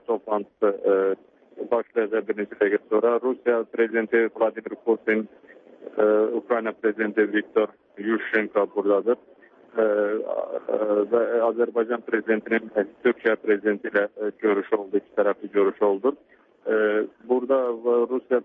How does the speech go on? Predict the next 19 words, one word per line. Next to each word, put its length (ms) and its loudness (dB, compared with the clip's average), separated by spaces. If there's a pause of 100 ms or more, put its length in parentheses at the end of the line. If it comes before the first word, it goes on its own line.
prezidentinin, 680 0 (440)
e, 100 2 (800)
Türkiyənin 540 0
prezidenti 500 -2
və 120 2
baş 260 -2
naziri 340 0
ilə 140 2
görüşü 400 0
nəzərdə 320 0
tutulub. 260 -2
Eyni 220 0
zamanda 260 0
Yunanistan 440 -2
baş 220 2
naziri 280 -4
ilə 180 2
görüşü 340 -2
nəzərdə 320 2